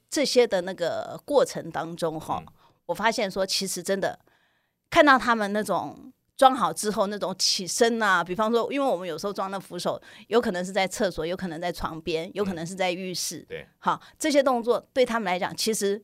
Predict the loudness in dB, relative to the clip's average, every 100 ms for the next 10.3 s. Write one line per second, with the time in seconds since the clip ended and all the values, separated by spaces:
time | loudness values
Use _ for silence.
0 | _ 4 4 4 0 0 0 -2 -2 -2
1 | -2 -2 -2 -2 -2 -2 -4 -6 -6 -6
2 | -8 -8 -8 -10 -12 -20 -20 _ _ _
3 | -18 -16 -10 -6 -6 -8 -12 -14 -16 -14
4 | -12 -14 -16 -18 -18 -20 -16 -8 -8 -8
5 | -10 -10 -10 -10 -10 -10 -10 -12 -16 -16
6 | -6 -6 -4 -8 -8 -8 -12 -12 -12 -12
7 | -12 -14 -16 -16 -16 -20 _ _ _ -12
8 | -12 -12 -14 -14 -14 -12 -12 -12 -10 -10
9 | -8 -8 -8 -10 -12 -16 -18 -4 -4 -2
10 | -8 -12